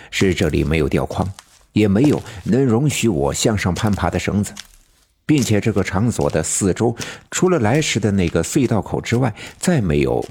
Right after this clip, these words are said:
别的通路。井口上方传来微弱的光，我面前有两个选择：再不原路返回的话，要么是想办法从这里向上爬；如果原路返回的话，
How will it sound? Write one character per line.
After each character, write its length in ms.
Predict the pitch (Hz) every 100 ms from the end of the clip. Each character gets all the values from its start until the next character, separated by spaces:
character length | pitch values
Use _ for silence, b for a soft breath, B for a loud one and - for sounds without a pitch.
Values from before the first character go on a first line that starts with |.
| -
别 220 | 107 95
的 80 | 90
通 260 | - - 71
路。 140 | 58 - _ _ _ _ _ _ _ -
井 200 | 123 151
口 300 | 110 71 80
上 260 | 104 82
方 280 | 78 95 95
传 240 | - 87 82
来 80 |
微 200 | 76 76
弱 200 | 73 64
的 80 | -
光， 200 | - - - _ _ _ _ _
我 160 | - 98
面 220 | 110 101
前 300 | 85 101 101 - B
有 240 | - 90 101
两 220 | 82 78
个 120 | 101
选 200 | - 69
择： 240 | 62 - - _ _ _ - B B -
再 160 | 202
不 100 | 165
原 220 | 104 110
路 140 | 175 107
返 240 | - 64
回 200 | - 95
的 80 | 98
话， 380 | - - - _ _
要 200 | 113 123
么 140 | 98
是 140 | 90 92
想 300 | - 73 76
办 220 | 85 76
法 160 | - 69
从 240 | - 90
这 140 | 85
里 120 | 65 67
向 180 | -
上 180 | 82 78
爬； 320 | - - - _ _ _ _ _ _ _ _
如 220 | 110 123
果 160 | - 67
原 220 | 71 104
路 120 | 165
返 320 | 87 - 57 -
回 220 | - 127
的 100 | 90
话， 240 | - -